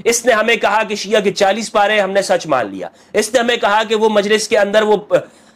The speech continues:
शरबतों के अंदर वो घोड़े का पेशाब मिलाते, हमने सच मान लिया। इसने कहा कि जनाब ये इराक में जाकर इमाम हुसैन अलैहिस्सलाम की कब्र को सजदे करते, हमने सच मान लिया।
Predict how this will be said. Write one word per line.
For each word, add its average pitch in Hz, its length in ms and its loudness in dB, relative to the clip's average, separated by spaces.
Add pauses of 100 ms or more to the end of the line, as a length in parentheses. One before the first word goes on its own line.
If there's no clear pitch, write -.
(160)
शरबतों 214 500 2
के 196 100 0
अंदर 202 300 0
वो 202 460 4
घोड़े 175 480 2
का 220 100 2
पेशाब 208 460 -2
मिलाते, 208 320 -2
हमने 202 280 0
सच 196 260 -2
मान 139 220 0
लिया। 104 260 -8 (300)
इसने 254 280 0
कहा 220 300 2
कि 226 120 -2
जनाब 208 360 0
ये 226 80 -2
इराक 196 400 2
में 233 100 -2
जाकर 214 360 -2
इमाम 202 260 0
हुसैन 208 320 0
अलैहिस्सलाम 202 480 2
की 190 100 -6
कब्र 202 300 -2
को 202 120 -4
सजदे 196 320 0
करते, 220 300 0
हमने 196 200 0
सच 165 220 -2
मान 110 240 -4
लिया। 80 200 -16